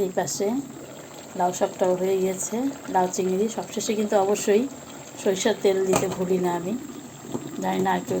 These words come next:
দেয় কিনা। আর এখানে হচ্ছে আই মাছ, আই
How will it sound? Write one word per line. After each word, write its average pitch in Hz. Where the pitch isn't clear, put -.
দেয় 175
কিনা। 180
আর 180
এখানে 196
হচ্ছে 185
আই 180
মাছ, 233
আই 175